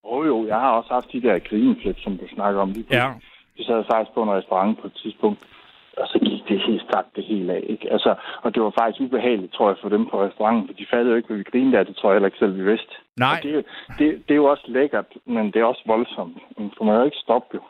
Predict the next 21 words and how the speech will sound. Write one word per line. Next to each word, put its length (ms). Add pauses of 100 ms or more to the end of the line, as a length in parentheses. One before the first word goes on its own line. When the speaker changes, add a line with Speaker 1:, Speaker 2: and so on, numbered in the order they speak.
(200)
Speaker 2:
Nej, 240
men 200
det, 80
men 160
det 60
er 80
jo, 60
altså, 180
jeg 100
vil 180
sige, 360
det 160
er 60
sådan 180
lidt 280
det, 480
øh, 60
som 260
jeg 140
har 220
sat 280